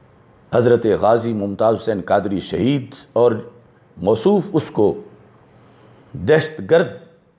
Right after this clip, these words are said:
बनाने के चक्कर में थे, तो मेरे मौक़िफ़ पर जो मैंने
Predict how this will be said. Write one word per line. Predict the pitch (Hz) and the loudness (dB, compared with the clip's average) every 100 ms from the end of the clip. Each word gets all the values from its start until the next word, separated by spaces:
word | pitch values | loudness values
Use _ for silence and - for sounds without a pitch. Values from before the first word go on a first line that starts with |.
| _ _ - _ _ _ - | _ _ -20 _ _ _ -2
बनाने | 110 131 131 | 0 2 2
के | 120 | 0
चक्कर | 110 113 - 123 | -2 -4 -4 -4
में | 95 85 | -4 -6
थे, | 92 76 - _ _ _ _ _ _ _ _ _ _ _ _ - | -8 -10 -12 _ _ _ _ _ _ _ _ _ _ _ _ -12
तो | 101 | -4
मेरे | 95 110 123 131 | 0 2 4 4
मौक़िफ़ | 117 90 87 117 - 139 - - | 2 2 2 2 2 -2 -4 -12
पर | - 101 90 - _ _ _ _ _ _ _ _ _ _ _ _ - | -4 -4 -4 -14 _ _ _ _ _ _ _ _ _ _ _ _ -14
जो | - 117 | 0 2
मैंने | 135 135 123 113 107 | 4 4 2 -2 -4